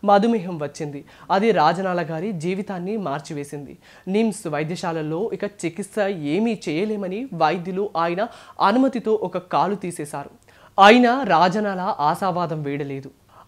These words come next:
ఆయనను అప్పట్లో కలిసిన జర్నలిస్టులు విచారం వెల్లబుచ్చగా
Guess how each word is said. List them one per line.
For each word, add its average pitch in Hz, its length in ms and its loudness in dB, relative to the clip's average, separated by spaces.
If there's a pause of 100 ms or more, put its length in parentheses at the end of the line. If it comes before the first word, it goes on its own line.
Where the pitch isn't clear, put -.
ఆయనను 202 460 6
అప్పట్లో 185 560 0
కలిసిన 175 460 -2
జర్నలిస్టులు 185 680 -2
విచారం 175 640 -4
వెల్లబుచ్చగా 160 720 -6